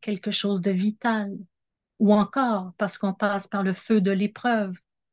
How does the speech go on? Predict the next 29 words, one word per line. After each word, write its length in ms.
et 100
de 120
toutes 280
les 100
souffrances 600
qui 120
sont 200
le 160
propre 560
de 140
notre 340
vie 440
ici-bas. 520
L'Esprit 540
nous 180
console 760
parce 260
qu'écrit 320
Saint 240
Paul, 420
l'amour 460
de 180
Dieu 380
a 140
été 300
répandu 760
dans 180
nos 160
cœurs 460